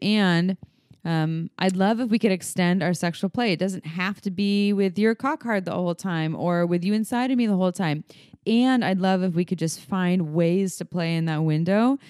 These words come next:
that, um, made it so that we could extend our connection, our closeness for a longer period of time." And so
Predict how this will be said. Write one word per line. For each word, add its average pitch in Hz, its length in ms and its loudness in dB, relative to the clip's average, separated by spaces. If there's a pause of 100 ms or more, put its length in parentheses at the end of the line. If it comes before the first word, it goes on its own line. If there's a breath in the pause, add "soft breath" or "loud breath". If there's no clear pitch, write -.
(160 soft breath)
that, 156 560 0
um, 147 480 -2
made 170 240 2
it - 120 -4
so - 80 -6
that 160 120 -2
we 156 80 -2
could 151 140 -2
extend 147 380 -2
our 139 60 -2
connection, 143 520 -4
our 135 100 -2
closeness 139 460 -4
for 143 200 -6
a 135 100 -6
longer 131 240 -4
period 127 260 -6
of - 80 -10
time." - 320 -14 (260 soft breath)
And 180 200 -2
so 185 280 -2